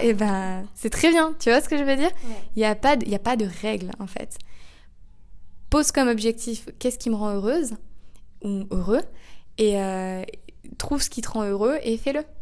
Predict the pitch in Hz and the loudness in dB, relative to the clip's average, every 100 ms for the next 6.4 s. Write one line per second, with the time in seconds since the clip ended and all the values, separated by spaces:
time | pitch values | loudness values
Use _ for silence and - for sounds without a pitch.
0 | - - - 226 226 214 208 214 262 226 | -8 -2 2 2 2 2 0 0 0 0
1 | 196 - 226 - 214 220 202 - - 226 | 0 -2 -2 -4 0 -2 -2 -6 -10 -4
2 | 254 233 220 208 196 180 - 220 208 233 | 0 2 2 0 -2 -2 -2 0 2 0
3 | 220 208 214 - - - - - - 247 | 0 -2 -4 -6 -6 -6 -4 -6 0 2
4 | 254 233 233 - 214 208 208 - - 190 | 4 2 0 0 0 0 -2 -2 -4 -4
5 | 180 190 247 220 - - - - 196 214 | -4 -2 -2 -2 -2 -2 -2 0 2 2
6 | 214 - 185 214 | 4 4 4 0